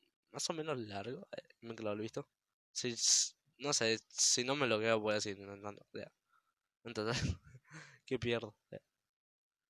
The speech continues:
Eh, pa,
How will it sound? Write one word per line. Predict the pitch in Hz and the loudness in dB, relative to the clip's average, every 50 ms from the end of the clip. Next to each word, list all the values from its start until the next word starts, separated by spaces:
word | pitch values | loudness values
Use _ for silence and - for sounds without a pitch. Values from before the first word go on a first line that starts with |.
| _ _ _ _ _ _ _ _ _ - | _ _ _ _ _ _ _ _ _ -6
Eh, | 123 123 123 120 120 117 107 113 117 117 113 110 110 110 107 107 107 104 107 107 104 104 104 - - - - - - - - - - - - - - - _ _ _ _ _ _ _ _ _ _ _ | -4 -2 -2 -2 -2 -4 -4 -6 -6 -6 -8 -8 -8 -10 -10 -10 -10 -10 -8 -10 -10 -10 -12 -14 -16 -14 -14 -12 -10 -10 -10 -10 -10 -10 -12 -14 -14 -18 _ _ _ _ _ _ _ _ _ _ _
pa, | - 110 101 92 | -2 -2 -2 -4